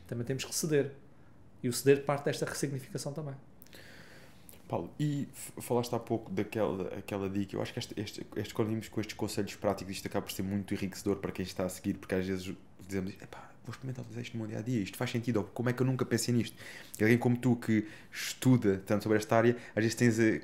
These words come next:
Speaker 2: coisas e gatilhos que, que rapidamente, não é, consegues trazer ao de cima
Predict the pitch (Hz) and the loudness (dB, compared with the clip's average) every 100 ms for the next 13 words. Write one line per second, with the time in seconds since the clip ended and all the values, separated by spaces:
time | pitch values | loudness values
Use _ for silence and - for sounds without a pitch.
0 | - - 117 107 101 104 113 120 120 120 | 0 6 6 6 4 6 8 8 6 4
1 | - 110 73 - - 110 113 113 113 110 | -6 -6 -6 -8 0 2 4 4 6 2
2 | 110 117 113 113 104 85 - - - - | 2 2 4 4 2 -2 -6 -14 -18 -18
3 | - - 113 - 110 107 104 101 - 107 | -12 0 2 4 2 6 6 6 4 2